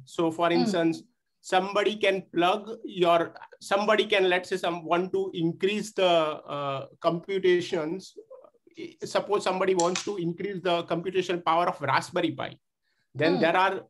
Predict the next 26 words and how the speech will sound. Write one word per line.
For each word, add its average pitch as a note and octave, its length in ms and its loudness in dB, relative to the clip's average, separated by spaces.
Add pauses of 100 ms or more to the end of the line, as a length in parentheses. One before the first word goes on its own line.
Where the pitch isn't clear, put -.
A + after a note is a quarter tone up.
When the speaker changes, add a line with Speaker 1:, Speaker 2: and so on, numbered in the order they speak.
Speaker 1:
accelerators. D3+ 880 -2 (420)
Like D3+ 260 0
Google F3+ 340 6
Speaker 2:
Oh. - 40 -4
Speaker 1:
Corals F#3 720 4
is D#3+ 220 2
there, E3+ 360 2
then D#3+ 640 -2
Intel, F3+ 540 -2
Intel F3 400 2
Mod-, D#3+ 260 2
Movidius D#3 840 -2 (480)
are D#3+ 220 4
Speaker 2:
Mm. F3 40 -2
Speaker 1:
the F#3 80 2
devices E3 520 2
which E3+ 220 -4
you F3 160 2
just F3 300 -2
need E3+ 300 -2
to E3+ 420 4
connect D#3+ 380 -2
those E3 180 -4
things E3 340 0
on D#3 140 0
a D#3+ 40 0